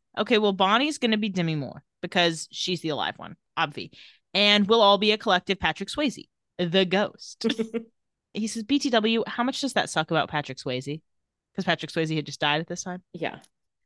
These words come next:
Speaker 2: Well, that had to be a shock coming out of the nineties.
Speaker 1: Can you imagine coming from nineteen ninety-four into the current day and you just Google, like, celebrity deaths nineteen ninety-four through <laughs> twenty seventeen or whatever?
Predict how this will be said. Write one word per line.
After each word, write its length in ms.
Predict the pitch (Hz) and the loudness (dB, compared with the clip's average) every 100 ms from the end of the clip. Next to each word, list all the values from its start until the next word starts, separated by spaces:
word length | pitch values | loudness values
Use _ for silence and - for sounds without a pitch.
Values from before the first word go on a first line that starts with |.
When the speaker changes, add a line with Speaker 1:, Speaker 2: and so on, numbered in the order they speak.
| - | -2
Speaker 2:
Well, 140 | 190 | 4
that 140 | 185 | 6
had 160 | 202 196 | 6 2
to 80 | 190 | 2
be 160 | 160 | 2
a 40 | 151 | 2
shock 460 | - 160 139 - | 2 0 0 -2
coming 220 | 151 143 135 | -8 -6 -4
out 80 | |
of 80 | 131 | -4
the 40 | 131 | -4
nineties. 680 | 127 123 123 117 113 - - _ _ _ - | -6 -6 -8 -10 -10 -16 -20 _ _ _ 0
Speaker 1:
Can 100 | 262 | 2
you 60 | |
imagine 540 | 339 277 214 220 214 - | 4 4 6 4 2 0
coming 380 | - 202 196 208 | 0 2 2 2
from 160 | 208 | 0
nineteen 220 | 185 180 190 | 0 0 2
ninety-four 260 | 180 170 | 0 0
into 160 | 175 185 | -4 -4
the 140 | 165 _ - | -10 _ -4
current 240 | 190 160 | -2 0
day 280 | 151 147 156 | 0 2 2
and 260 | 175 175 160 | 0 -2 -2
you 80 | 190 | -4
just 120 | - | 0
Google, 220 | 190 190 | 0 2
like, 220 | 185 165 - _ _ | 2 0 -6 _ _
celebrity 500 | - 226 233 240 254 | 2 4 4 4 2
deaths 360 | 208 202 202 - | 4 2 2 0
nineteen 520 | 208 202 226 214 233 | 2 4 2 2 0
ninety-four 640 | 202 202 202 202 185 190 208 | 2 2 2 -2 2 4 4
through 600 | - 185 180 170 185 - _ _ - | 2 0 0 0 -2 -4 _ _ -20
<laughs> 380 | - _ _ - | -20 _ _ 0
twenty 320 | 240 214 226 | 2 6 4
seventeen 720 | 220 - 180 175 175 180 160 | 4 2 2 2 -2 -2 -4
or 60 | 151 | -4
whatever? 420 | 151 147 143 151 | -4 -6 -8 -12